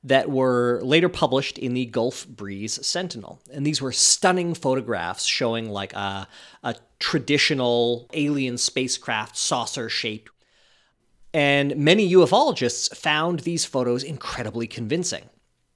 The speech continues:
with, uh, famous ufologist Bruce Maccabee asserting that the photos were certainly genuine. One of the things that was so convincing to the ufologists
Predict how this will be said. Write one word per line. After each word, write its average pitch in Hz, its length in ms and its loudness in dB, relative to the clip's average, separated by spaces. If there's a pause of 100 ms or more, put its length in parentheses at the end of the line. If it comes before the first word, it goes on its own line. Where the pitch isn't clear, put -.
(140)
with, 131 400 0
uh, 120 380 4
famous 151 300 0
ufologist 135 680 2
Bruce 131 300 -4
Maccabee 131 540 -2 (260)
asserting 180 600 2
that 143 140 -2
the 139 60 -6
photos 127 640 0
were 117 560 -4
certainly 139 500 0
genuine. 95 520 -8 (1000)
One 156 260 2
of 233 80 -4
the 208 80 -2
things 180 220 -2
that 160 80 -2
was 117 120 -2
so 165 320 4
convincing 120 640 -4
to 120 120 -6
the 107 160 -6
ufologists 113 720 -4